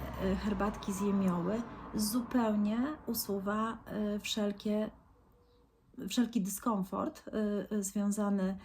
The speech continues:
z, y, ze stanem menopauzy, z okresem menopauzy, mm, a to dlatego, że właśnie reguluje tę gospodarkę hormonalną, o której powiedziałam na początku.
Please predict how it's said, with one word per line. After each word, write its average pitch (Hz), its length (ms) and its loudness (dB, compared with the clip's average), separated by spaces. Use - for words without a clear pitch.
z, 202 320 0
y, 196 1160 -2
ze 208 180 0
stanem 190 580 4
menopauzy, 202 680 2
z 240 80 0
okresem 202 440 -2
menopauzy, 190 680 -2
mm, 214 240 4
a 247 80 2
to 269 120 2
dlatego, 220 520 0
że 262 100 0
właśnie 233 560 4
reguluje 208 720 0
tę 190 240 2
gospodarkę 185 720 -2
hormonalną, 196 920 4
o 302 40 -2
której 247 260 -4
powiedziałam 214 440 0
na 190 100 2
początku. 175 640 -4